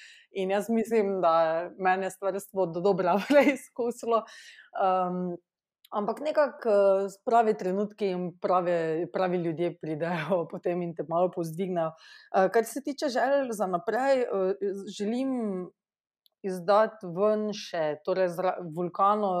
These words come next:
eh, še ta tretji in potem še četrti produkt, ki pride. Eh, dva podprodukta sta še v planu, to je zdaj tak zelo kratkoročni plan, tak približno enega leta.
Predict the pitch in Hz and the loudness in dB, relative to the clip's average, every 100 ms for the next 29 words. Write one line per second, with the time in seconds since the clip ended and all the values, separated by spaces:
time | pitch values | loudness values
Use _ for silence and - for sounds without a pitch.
0 | 180 175 170 185 160 180 - 190 196 170 | -2 -4 -6 -8 -6 -6 -2 -2 -2 -4
1 | 165 160 165 180 175 - 156 165 226 - | -8 -8 -10 -8 -8 -10 -14 -2 -2 0
2 | 330 - 320 302 349 - - 285 294 330 | -6 -6 -4 -2 -4 -8 -12 -8 -4 0
3 | 339 320 - _ - _ - 202 208 208 | 0 0 -6 _ -20 _ 2 6 8 8
4 | 202 185 208 214 262 285 _ 311 277 330 | 8 6 4 4 2 -4 _ -4 0 -2
5 | - 311 311 269 269 254 233 233 240 240 | 0 -2 0 -2 -2 0 2 2 2 -2
6 | 240 226 214 226 233 233 220 220 226 220 | -2 0 0 -2 -4 -4 -2 0 0 4
7 | 202 196 - 170 165 - 160 170 165 170 | 2 2 -4 -4 -4 -8 -6 -4 -4 -6
8 | - 175 170 180 185 - 185 180 156 147 | -12 -8 -6 -4 -4 -2 -2 -2 -2 -2
9 | 156 156 - | -2 -4 -14